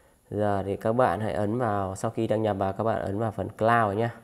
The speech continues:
Chọn develop-, development, development này. Rồi,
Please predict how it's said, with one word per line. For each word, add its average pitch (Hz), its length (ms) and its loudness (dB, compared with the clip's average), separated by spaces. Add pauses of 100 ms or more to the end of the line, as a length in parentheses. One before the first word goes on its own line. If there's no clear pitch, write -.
(600)
Chọn - 320 -4
develop-, 104 540 0 (440)
development, 101 840 -2 (1000)
development 101 680 -4
này. 87 140 -10 (440)
Rồi, 95 220 -6